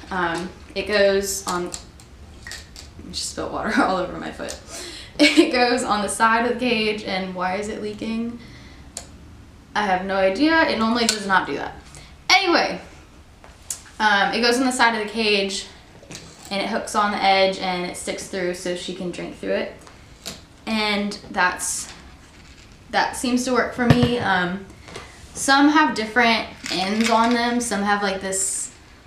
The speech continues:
this one has a ball. Some have different ones. Uh, some rabbits don't like specific ones, so just watch and make sure your rabbit's getting plenty of water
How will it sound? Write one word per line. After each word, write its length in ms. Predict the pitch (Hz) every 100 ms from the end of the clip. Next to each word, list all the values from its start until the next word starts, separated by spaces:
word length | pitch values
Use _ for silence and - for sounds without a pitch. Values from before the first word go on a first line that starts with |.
| - 160
this 180 | 214 254
one 80 |
has 160 | 254 247
a 60 | 196
ball. 460 | 175 175 175 175
Some 180 | 180 208
have 200 | 208 196
different 280 | 196 196 180
ones. 440 | 185 185 185 175
Uh, 280 | 156 170 170
some 280 | - 247 269
rabbits 420 | 190 190 190 -
don't 260 | 165 175 165
like 240 | 175 170
specific 560 | - - 202 220 233 240
ones, 320 | 247 247 247
so 180 | - 180
just 220 | 196 -
watch 300 | 170 170 -
and 80 | 180
make 100 | 170
sure 200 | - 175
your 100 | 175
rabbit's 320 | 170 170 -
getting 240 | 175 170
plenty 260 | 175 180 185
of 120 | 175
water 480 | 175 170 156 170 -